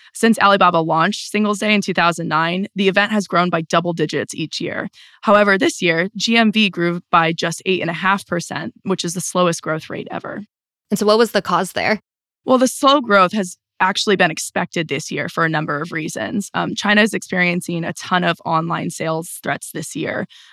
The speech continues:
Speaker 1: um, including an overall slow in retail sales, increased regulation from Chinese authorities, supply shortages,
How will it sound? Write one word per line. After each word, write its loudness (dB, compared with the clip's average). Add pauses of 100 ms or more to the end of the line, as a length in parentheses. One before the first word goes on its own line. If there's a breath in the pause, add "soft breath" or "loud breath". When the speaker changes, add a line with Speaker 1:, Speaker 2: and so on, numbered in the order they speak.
Speaker 1:
um, -2
including 0
an 0
overall 4
slow 0
in -4
retail -4
sales, 2 (160)
increased 0
regulation -2
from -6
Chinese -6
authorities, -4 (260 loud breath)
supply 0
shortages, 0